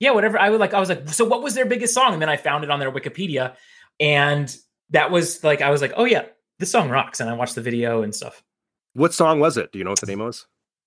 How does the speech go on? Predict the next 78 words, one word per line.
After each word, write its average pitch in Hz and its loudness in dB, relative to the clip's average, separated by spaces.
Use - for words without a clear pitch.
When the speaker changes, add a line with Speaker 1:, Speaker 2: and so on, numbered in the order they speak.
Speaker 1:
Uh, 117 2
Speaker 2:
You 269 6
don't 277 0
gotta 214 4
look 196 2
it 151 0
up. 110 -2
You 180 0
could 190 -2
set 196 2
<laughs> - -2
Speaker 1:
No, 147 2
I'm 127 2
gonna 135 2
find 135 2
it 127 -2
'cause 160 -4
they, 175 -4
you 180 0
know, 135 0
Speaker 2:
That's - -4
Speaker 1:
they've 135 2
Speaker 2:
fine. 269 4
Speaker 1:
really 120 0
only 107 -4
had, 104 -4
oh, 139 0
Tiny 175 0
Meat. 147 0
That's 123 -2
what 131 -2
I 113 0
thought. 107 -8
Yeah, 113 -6
Tiny 143 -4
Meat. - -10
Speaker 2:
Okay, 110 -4
I'll 170 4
have 214 2
to 190 -4
look. 185 0
I, 156 2
the 165 -2
name 240 2
doesn't 185 0
ring 165 4
a 135 0
bell, 120 -4
but 104 -12
if 110 -8
I 120 -4
looked 143 -4
it 143 0
up, 131 -2
that's 233 4
happened 233 0
plenty 156 -4
of 143 -4
times 123 -8
too, 143 -2
where 113 -2
I'm 104 -4
like, 98 -12
"Don't 143 -2
know 147 -2
who 139 0
they 139 0
are," 131 2
and 120 -2
then 113 -6
I - -2
listen 120 -2
to 123 -4
a 107 -6
song 110 -4
and 104 -8
I'm 98 -10
like, 98 -12